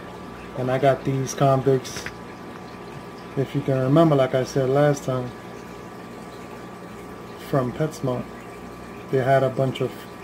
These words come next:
fry in the tank and they were giving them away. So I grabbed, like, six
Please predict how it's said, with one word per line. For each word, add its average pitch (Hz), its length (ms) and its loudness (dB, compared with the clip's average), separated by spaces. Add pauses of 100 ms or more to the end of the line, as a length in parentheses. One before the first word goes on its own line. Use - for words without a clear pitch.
(300)
fry 139 260 8
in 135 120 4
the 127 60 0
tank 143 420 2
and 127 100 0
they 127 80 0
were 123 120 0
giving 139 280 4
them 135 140 2
away. 135 240 4 (1040)
So 127 80 -4
I 123 60 -2
grabbed, 131 380 4
like, 127 180 2
six - 480 -4